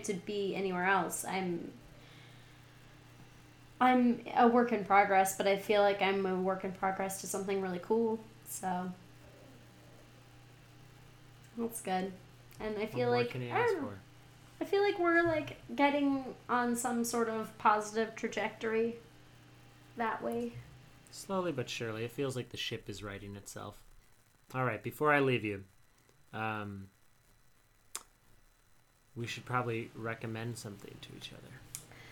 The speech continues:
Speaker 1: We probably should.
Speaker 2: And I promised you Gladiators.
Speaker 1: Okay, tell me.
Speaker 2: And I would like to recommend to you the latest ear movie from the Blacklist Table Reads podcast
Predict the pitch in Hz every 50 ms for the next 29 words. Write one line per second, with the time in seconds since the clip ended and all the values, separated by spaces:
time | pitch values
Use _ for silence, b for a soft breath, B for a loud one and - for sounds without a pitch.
0 | B B B - 208 - - - 196 196 208 208 202 196 180 - - - 175 180
1 | - - - 185 180 180 180 180 180 180 175 170 - - - - - - - -
2 | - - - - - - - - - - 113 117 120 127 131 131 - 147 143 139
3 | 139 131 131 - - 135 131 - - 120 123 127 131 120 107 98 95 101 110 113
4 | - - - - - - - - - - - - - - - - - 220 214 -
5 | 262 226 208 208 214 226 226 202 196 98 101 - - - - - - - - -
6 | - - - - - - - - - - - - - - 113 120 123 131 131 139
7 | 139 131 139 139 135 - - 139 131 123 - 131 127 120 120 - - 131 123 123
8 | 120 117 - 120 117 113 113 120 127 131 131 131 131 - - - 151 139 143 160
9 | 165 156 139 117 107 98 104 107 117 131 143 139 - - - - - - - 120
10 | 117 110 107 104 107 107 - - 110 110 113 123 120 - - 123 113 110 - -
11 | - - - 131 131 131 135 120 107 101 101 98 95 - - - 110 101 101 101
12 | - - - 113 113 120 120 - - - -